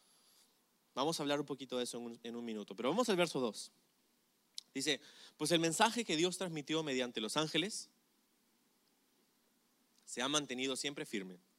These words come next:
y toda infracción de la ley y todo acto de desobediencia recibió el castigo que merecía". ¿Ok?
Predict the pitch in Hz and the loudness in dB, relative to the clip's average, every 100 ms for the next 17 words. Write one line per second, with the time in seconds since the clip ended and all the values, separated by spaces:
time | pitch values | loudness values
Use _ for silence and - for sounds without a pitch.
0 | _ _ _ _ _ - 120 143 160 139 | _ _ _ _ _ -16 0 2 2 0
1 | 120 - 151 147 107 120 156 175 - - | -4 -4 -4 -2 0 2 0 -4 -20 -20
2 | - 117 107 139 - 143 117 107 104 101 | -8 -2 4 4 4 -2 -2 -2 -4 -2
3 | 131 139 135 117 - 107 127 117 - 131 | -2 -2 -4 -4 -4 -2 -2 -4 -4 -4
4 | 131 135 143 202 - _ _ _ _ _ | -2 -2 0 -2 -6 _ _ _ _ _
5 | _ - - | _ -20 2